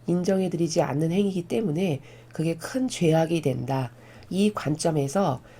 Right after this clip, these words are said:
생명은 그것이 무엇이건 인간의 멋대로 하면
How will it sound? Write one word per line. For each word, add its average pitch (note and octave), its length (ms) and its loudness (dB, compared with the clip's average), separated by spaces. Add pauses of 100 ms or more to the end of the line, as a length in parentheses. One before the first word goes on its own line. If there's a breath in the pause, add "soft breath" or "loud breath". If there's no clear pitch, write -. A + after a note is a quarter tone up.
생명은 B3+ 560 0
그것이 E3 480 -4
무엇이건 E3 640 0
인간의 D3+ 360 2
멋대로 C#3+ 340 0
하면 C#3+ 200 0